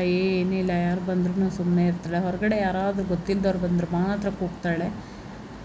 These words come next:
ಹಾಗೇನೆ ಸಾಯಂಕಾಲ ನಾವು ಗಣೇಶನ್ ನೋಡಿರ್ಲಿಲ್ಲ, ನಮ್ಮ ಬಿಲ್ಡಿಂಗ್ ಕೆಳಗಡೆನೇ ಗಣೇಶನ್ ಇಟ್ಟಿದ್ರು. So ಅಲ್ಲಿ ಹೋದ್ವಿ ಎಲ್ಲ ಗಣೇಶನ್ ನೋಡ್ಲಿಕ್ಕೆ.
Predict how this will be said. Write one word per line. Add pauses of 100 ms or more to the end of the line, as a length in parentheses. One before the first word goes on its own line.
(260)
ಹಾಗೇನೆ
ಸಾಯಂಕಾಲ (120)
ನಾವು
ಗಣೇಶನ್
ನೋಡಿರ್ಲಿಲ್ಲ,
ನಮ್ಮ
ಬಿಲ್ಡಿಂಗ್
ಕೆಳಗಡೆನೇ
ಗಣೇಶನ್
ಇಟ್ಟಿದ್ರು. (800)
So
ಅಲ್ಲಿ
ಹೋದ್ವಿ
ಎಲ್ಲ (1200)
ಗಣೇಶನ್
ನೋಡ್ಲಿಕ್ಕೆ.